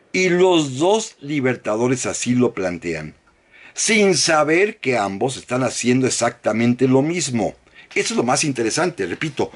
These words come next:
no hay comunicación entre ellos, no se conocen, no se han escrito, pero los dos están postulando, están proponiendo, tanto para México como para el Perú, una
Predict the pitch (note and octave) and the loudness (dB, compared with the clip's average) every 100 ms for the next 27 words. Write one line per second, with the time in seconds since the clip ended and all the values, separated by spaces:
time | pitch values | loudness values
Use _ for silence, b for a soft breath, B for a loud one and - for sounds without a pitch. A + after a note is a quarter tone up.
0 | B B C3+ F#3+ G#3+ - F3+ C3+ A#2+ - | B B 2 4 2 -2 -2 0 -2 -4
1 | G2 - C#3 C#3 - G2 G#2+ G2 D3+ A#3 | -6 -2 0 0 0 0 0 0 0 2
2 | A3 - A2+ C3 C3 C3 C#3+ G#3 G3 F3+ | 0 0 2 2 2 2 2 2 2 0
3 | C3 D#3 D3 B2+ C3 B2+ B B B B | -2 0 -2 0 0 -2 B B B B
4 | D3+ D3+ C#3+ C#3+ C#3+ C#3 B2 C3 G3 F#3+ | -2 2 4 4 4 4 2 0 0 0
5 | A2 - C3+ C#3+ - D3 B2+ - A#2+ B2 | -6 -4 -2 -2 -2 -2 0 0 0 2
6 | C3 A#2+ G2 C#3 C#3+ C3 D3+ C3 C3+ C3 | 0 -2 -2 -2 -2 0 0 2 2 2
7 | C#3+ C#3+ C#3 B2 - B B B2+ A#2+ A#2+ | 2 2 2 0 -2 B B -2 -2 -2
8 | A#2 A#2 A2+ A2+ C3 B2 B2 A2+ G2 G#2 | -2 0 0 2 2 0 -2 -6 0 2
9 | G2+ F#2+ G2+ G2+ G#2 - E3 C4+ D4 _ | 2 0 0 0 0 0 4 4 2 _
10 | _ _ _ _ _ - C#3+ C3+ | _ _ _ _ _ -2 0 0